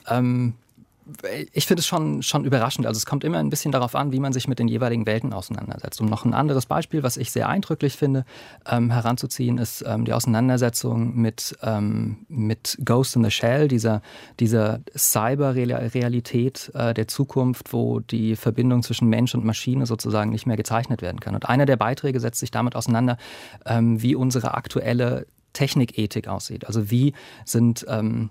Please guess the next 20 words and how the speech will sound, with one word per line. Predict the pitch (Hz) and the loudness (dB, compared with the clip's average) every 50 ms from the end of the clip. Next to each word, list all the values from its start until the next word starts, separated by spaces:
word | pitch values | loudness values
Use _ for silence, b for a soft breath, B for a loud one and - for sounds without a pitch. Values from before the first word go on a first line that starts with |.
| - _ - | -8 _ -4
moralische | 117 104 110 117 127 139 - 139 | -2 0 2 0 0 0 -2 -2
Überlegungen | 110 110 104 104 113 139 160 151 147 143 139 131 | -2 0 2 2 2 2 2 0 0 0 0 -2
und | 117 - | -2 -2
ethische | - 123 - 131 - 127 | -4 -4 -4 -4 -4 -4
Prinzipien | - - - 117 - - - 135 160 - - - 156 151 147 147 | -4 -2 -2 -2 -2 0 0 -2 -2 -2 0 0 2 2 2 0
geschaffen, | - - 123 - - 131 131 135 - 147 139 135 131 B B B B | -2 -2 -4 -2 0 -2 -2 0 0 0 0 0 -2 B B B B
wie | - 110 120 131 139 | -2 2 4 6 6
Mensch | 131 120 117 120 143 143 - 131 | 8 6 6 6 4 0 -2 -4
und | 123 - | -4 -4
Technik | - 117 113 - 127 120 - | -4 -4 -4 -4 -6 -6 -4
zusammenspielen. | - 127 107 104 107 113 113 107 - - - - 117 101 101 - 123 123 | -4 -2 0 2 2 2 2 0 -2 -6 -10 -10 -8 -8 -8 -8 -8 -8
Sehr, | 113 117 117 110 | -4 -4 -2 -2
wird's, | 117 120 - - - | -2 -4 -4 -6 -6
sehr | - 139 120 107 101 | -2 0 0 2 2
häufig | 120 139 170 - 151 123 - | 2 0 2 0 -2 -2 -2
wird | 120 | -4
sich | - - | -6 -4
dabei | - 123 120 117 117 113 | -4 -2 -2 0 -2 -2
auf | 113 - | -2 -4
eine | 123 120 120 | -4 -4 -4